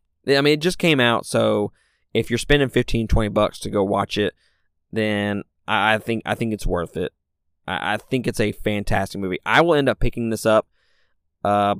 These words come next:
but I've already seen it. So if you're gonna rent it, then I think it's gonna be theater at home. It's gonna be, like, twenty bucks. Uh, I mean, if you're not a hundred percent sure,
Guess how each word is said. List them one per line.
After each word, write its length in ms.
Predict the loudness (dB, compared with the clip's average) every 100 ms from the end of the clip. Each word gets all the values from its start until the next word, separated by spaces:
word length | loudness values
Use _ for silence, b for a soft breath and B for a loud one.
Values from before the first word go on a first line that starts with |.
| _ _ _
but 100 | 4
I've 120 | 6 8
already 120 | 6
seen 240 | 4 -4
it. 60 | -6 _ _
So 260 | -2 2 2
if 160 | 2 2
you're 100 | 2
gonna 180 | 4
rent 220 | 6 6 4
it, 120 | 0 _
then 360 | -4 -2 -2 -4
I 80 | -6
think 260 | -6 -8 _ -8
it's 160 | -6
gonna 120 | -2 -2
be 180 | -2
theater 380 | 0 4 4 4
at 140 | 0 0
home. 380 | 2 2 2
It's 100 | -2
gonna 100 | -4
be, 60 | -4
like, 120 | 0
twenty 200 | 2 2
bucks. 420 | 2 2 0 -6 -20 _ _ _ _ -6
Uh, 320 | -2 0 -2 -6 _ _ -6
I 80 | -2
mean, 460 | 0 0 -2 -6 -12 _ _ _ _ _
if 180 | -6 -4
you're 80 | -2
not 220 | 2 2
a 40 |
hundred 180 | 2 2
percent 280 | 2 -2 -2
sure, 360 | 2 4 4